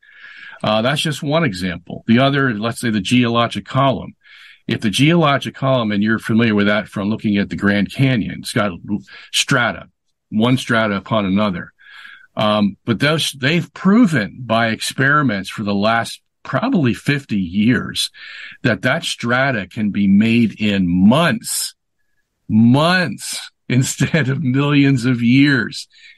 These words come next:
If you get the right water flow and you get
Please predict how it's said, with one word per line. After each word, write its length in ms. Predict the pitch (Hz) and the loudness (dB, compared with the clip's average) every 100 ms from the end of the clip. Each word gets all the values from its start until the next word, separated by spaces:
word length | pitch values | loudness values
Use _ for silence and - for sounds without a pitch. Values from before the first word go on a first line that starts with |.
| _ | _
If 180 | 120 120 | 0 2
you 100 | 117 | 2
get 180 | 127 127 | 0 -2
the 120 | 110 | -6
right 320 | 104 127 170 | -2 0 0
water 400 | 147 143 151 156 | -2 -2 0 -2
flow 520 | - 156 147 143 151 - - - _ | -2 0 2 0 -2 -8 -20 -20 _
and 200 | 110 110 | 0 2
you 140 | 110 | 2
get 320 | 107 120 117 | 2 0 -2